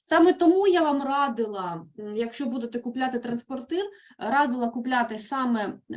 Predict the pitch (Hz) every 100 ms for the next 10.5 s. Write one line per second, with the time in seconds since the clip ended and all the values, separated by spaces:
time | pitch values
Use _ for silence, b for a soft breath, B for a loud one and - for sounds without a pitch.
0 | 202 247 240 277 330 370 208 202 _ _
1 | _ _ _ _ _ _ 226 220 214 240
2 | 254 262 233 - 208 202 196 196 190 214
3 | 240 226 226 240 226 220 208 202 202 214
4 | 214 202 202 190 170 170 _ 196 196 190
5 | 226 220 226 226 - 202 214 233 302 320
6 | 226 196 208 202 196 202 214 214 - 185
7 | 170 175 165 - 226 277 285 302 330 B
8 | B B - 208 208 285 311 285 233 254
9 | 277 254 226 233 240 220 240 240 226 214
10 | 202 202 214 185 B